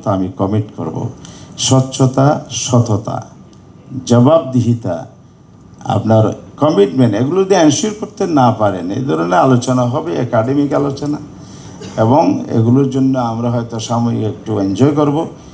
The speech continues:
কিন্তু বাস্তব ফিল্ডে সাইফুল হক ভাই এটা একই বলেছেন, এগুলো আসলে কিছুই ঠিক থাকে না। আমরা তিন জোটের রিপ-, রূপরেখা সেই সময় আন্দোলনকারী একসাথে এগ্রিমেন্ট করছিলাম,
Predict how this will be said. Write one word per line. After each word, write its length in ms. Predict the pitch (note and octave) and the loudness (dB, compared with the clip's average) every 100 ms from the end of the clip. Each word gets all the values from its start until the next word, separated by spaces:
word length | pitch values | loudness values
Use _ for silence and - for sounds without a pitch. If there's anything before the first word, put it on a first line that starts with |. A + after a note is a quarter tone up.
| - - | -16 -2
কিন্তু 220 | A2+ A2 | 0 0
বাস্তব 420 | G#2 G#2+ - A#2 | 2 2 2 2
ফিল্ডে 480 | G#2+ B2 B2+ A#2+ A#2+ | 2 4 4 6 4
সাইফুল 360 | A#2 G2 G#2 A#2 | 4 2 0 -4
হক 80 | |
ভাই 200 | A#2 B2 | -2 0
এটা 160 | A#2 A2+ | 0 -2
একই 260 | F2+ G2+ A#2+ | -4 0 2
বলেছেন, 500 | C3 B2+ A#2 C3+ B2 | 4 4 4 2 2
এগুলো 300 | F#2+ G#2 G2+ | 2 0 -2
আসলে 300 | - G#2 A#2 | 0 -2 0
কিছুই 340 | F#2+ G2+ A2+ | 0 2 2
ঠিক 280 | A2 G#2 - | 4 2 2
থাকে 220 | F2 E2 | -6 -4
না। 160 | E2+ B2 - - - - - - | -6 -8 -10 -20 -20 -20 -14 -2
আমরা 320 | A2 C#3 D3+ | 2 4 2
তিন 280 | D3 C#3 B2+ | 2 4 6
জোটের 320 | C3+ C3+ A#2+ | 6 4 4
রিপ-, 380 | A#2+ A2+ B2 B2 | 4 2 0 2
রূপরেখা 540 | A#2 A2+ A#2+ A#2 C3 | 0 0 0 2 0
সেই 220 | A#2+ C3 | 0 -2
সময় 260 | A#2+ B2 B2 | 0 4 6
আন্দোলনকারী 600 | A#2+ A2+ A2+ G#2+ G#2 G#2 G2+ A2 A2+ G#2+ G2+ | 6 4 2 0 -2 -4 -6 -8 -6 -6 -8
একসাথে 340 | A2 B2 A#2+ | -6 -4 0
এগ্রিমেন্ট 460 | G#2+ G#2+ A2 A2+ A2+ | 0 0 0 0 0
করছিলাম, 460 | B2 - B2 B2 | -2 2 2 2